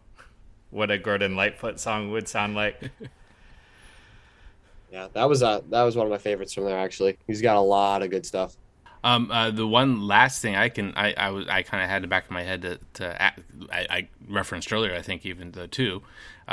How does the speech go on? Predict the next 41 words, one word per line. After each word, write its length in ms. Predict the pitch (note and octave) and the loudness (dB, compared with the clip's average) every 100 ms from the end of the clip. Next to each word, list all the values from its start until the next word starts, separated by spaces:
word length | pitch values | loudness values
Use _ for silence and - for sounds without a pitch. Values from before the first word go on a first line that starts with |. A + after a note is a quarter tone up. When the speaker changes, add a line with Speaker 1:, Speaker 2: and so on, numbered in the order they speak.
| G#2 | 2
Speaker 3:
and 80 | G#2+ | 2
I 80 | A#2 | 2
think 260 | D#3 B2+ - | 0 -4 -8
maybe 340 | - D3+ D#3 C#3+ | -6 0 2 2
just 220 | C3+ - | 0 2
limit 240 | C3 C3 | 4 4
it 160 | B2 G#2+ | 2 -2
to 100 | A2 | -4
just 260 | G#2 G#2+ - | -4 -4 -6
one. 560 | G2 G2 G#2 F2 F2 - | -6 0 2 2 -2 -8
If, 200 | G2 F#2+ | -8 -4
if 200 | G2 - | -6 -6
each 220 | - A2 A#2+ | -6 -2 -2
of 100 | G#2+ | 0
you 200 | A2+ G#2+ | -2 -2
want, 280 | F#2+ G#2 - - | -2 -4 -6 -14
would 240 | G#2 G2+ G2 | -10 -10 -6
like 200 | G2 G2+ | -6 -6
to 60 | F#2+ | -8
give, 480 | F2+ C3+ F#2 F#2+ - - - - - - - - | -2 0 0 -4 -18 -20 -20 -20 -20 -20 -20 -10
like, 180 | F#2 - - - - | -10 -10 -18 -20 -18
what, 320 | - G2+ - - - - - - - - G2 | -8 -6 -6 -8 -18 -20 -20 -20 -20 -20 -10
maybe, 340 | G#2 G#2 F#2+ | -4 -4 -4
maybe 300 | G2 G2+ G2+ | -6 -4 -4
one 380 | F#2+ G2+ G#2+ A#2+ | -6 -6 0 2
of 100 | A2 | 2
your, 420 | A#2 A#2 A#2+ A#2+ | 0 0 -2 -4
or, 400 | F#2+ G2 F#2+ F#2+ - | -6 -6 -6 -8 -10
or 220 | F2+ F#2+ F#2+ | -10 -10 -10
maybe 320 | F#2+ G2 G2 | -8 -8 -6
you 180 | F#2+ F#2+ | -8 -10
could 200 | F2 - | -14 -12
consider 340 | G2 G#2+ G2 | -8 -4 -4
it 120 | F2+ | -4
your 400 | F2+ F#2+ F#2 F#2 - - - | -6 -6 -6 -10 -14 -18 0
top 340 | B2 - - - - - | 2 2 -4 -18 -20 -8
Heart 240 | F#2+ - | -8 -8
song, 280 | - - - - - - - - _ | -10 -12 -16 -20 -20 -20 -20 -20 _
personally. 440 | - G2+ - - G#2+ - - - - | -8 -6 -8 -10 -12 -14 -20 -20 -18
Speaker 1:
Oh, 160 | F2+ B2 | -6 -4
boy. 360 | F#2+ A2 F2 | 0 0 0